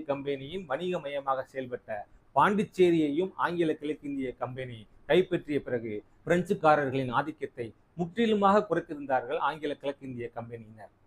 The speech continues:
இதனால் இதுவரை புலித்தேவருக்கு ஆதரவு தெரிவித்து வந்த திருவிந்தாங்கூர் மன்னர் கூட ஆங்கில கிழக்கிந்திய கம்பெனிக்கு தனது ஆதரவை தெரிவித்தார். அதன் பின்னர்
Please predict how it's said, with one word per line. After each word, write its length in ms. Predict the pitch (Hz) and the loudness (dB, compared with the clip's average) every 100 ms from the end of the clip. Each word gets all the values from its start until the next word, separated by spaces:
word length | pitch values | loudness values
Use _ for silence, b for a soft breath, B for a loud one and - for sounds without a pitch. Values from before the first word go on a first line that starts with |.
| _ _ - | _ _ -2
இதனால் 340 | 151 160 180 156 | 0 2 2 4
இதுவரை 440 | 165 185 160 151 - | 6 8 8 6 0
புலித்தேவருக்கு 600 | 190 196 - 156 151 139 135 | 0 0 0 0 0 2 6
ஆதரவு 240 | 143 160 135 | 6 6 2
தெரிவித்து 360 | 139 135 - | -6 -8 -4
வந்த 220 | 120 120 113 101 - _ - | -6 -6 -8 -8 -12 _ 2
திருவிந்தாங்கூர் 680 | 175 208 190 175 156 147 131 | 6 6 6 6 4 2 -2
மன்னர் 320 | 131 143 127 | -4 -6 -8
கூட 140 | 131 120 104 - - | -6 -6 -6 -12 0
ஆங்கில 380 | 123 175 185 170 | 2 4 4 2
கிழக்கிந்திய 560 | 156 156 156 147 143 131 | 2 -2 -2 -4 -2 -2
கம்பெனிக்கு 540 | 123 127 120 113 - 165 | -4 -8 -12 -14 -10 -6
தனது 240 | 131 127 123 | -2 2 4
ஆதரவை 340 | 127 139 123 | 4 2 -2
தெரிவித்தார். 560 | 120 120 117 - 110 - _ _ _ _ - | -6 -14 -14 -8 -8 -10 _ _ _ _ 0
அதன் 280 | 147 170 170 | 2 4 2
பின்னர் 380 | 156 156 139 120 | 2 2 2 0